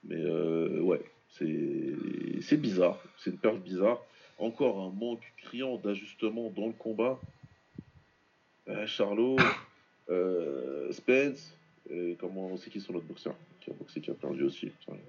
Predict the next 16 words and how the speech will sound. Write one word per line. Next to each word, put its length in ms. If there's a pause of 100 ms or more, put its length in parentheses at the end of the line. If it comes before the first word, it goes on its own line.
(160)
ça 60
m'échappe, 360 (300)
ça 140
m'en 140
reviendra. 440 (840)
Euh, 400 (160)
il 160
était 160
pas 160
avec, 260
euh, 720 (1400)
il 80
était 80
pas 80
avec 120
Fulton ? 300